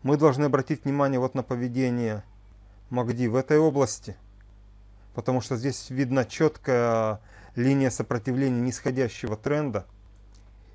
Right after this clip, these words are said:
и на поведение индекса относительной силы вот здесь, по аналогичной причине.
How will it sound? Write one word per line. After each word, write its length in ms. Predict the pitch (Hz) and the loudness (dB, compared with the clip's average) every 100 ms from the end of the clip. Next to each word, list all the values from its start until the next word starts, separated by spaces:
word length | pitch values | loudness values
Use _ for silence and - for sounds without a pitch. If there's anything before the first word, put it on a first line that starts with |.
| - | -10
и 160 | 160 175 | -2 2
на 120 | 170 | 2
поведение 840 | 160 139 139 143 156 147 135 123 107 - - - - - - - - - - | 4 2 2 2 4 4 2 0 -6 -18 -20 -20 -20 -20 -20 -20 -20 -20 -16
индекса 380 | - 131 120 - | -4 -2 -2 -2
относительной 540 | 131 131 - 127 131 120 | -4 -4 -8 -6 -4 -4
силы 320 | - 139 127 | -4 -2 0
вот 180 | 107 101 | -2 -4
здесь, 420 | 104 107 - - - - - - - - - - - - - - | -4 -6 -6 -16 -20 -20 -20 -20 -20 -20 -20 -20 -20 -20 -20 -2
по 320 | 123 123 135 | 2 2 0
аналогичной 680 | 143 135 131 131 151 - 135 | 0 2 2 0 -4 -6 -4
причине. 600 | 139 127 - 120 107 | -4 -8 -4 -4 -2